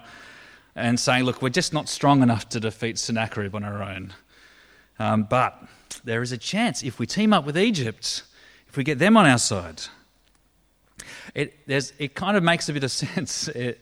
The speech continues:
according to the wisdom of the wise. Um, but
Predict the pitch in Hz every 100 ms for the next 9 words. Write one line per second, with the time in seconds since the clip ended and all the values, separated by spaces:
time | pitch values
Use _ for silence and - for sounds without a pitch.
0 | _ - - 123 - 147 135 127 123 123
1 | - 117 117 120 127 - 110 101 110 107
2 | 113 98 92 - - - - _ _ -
3 | - - _ _ _ _ _ - 110 107
4 | 104 98 - - 131 156 - - _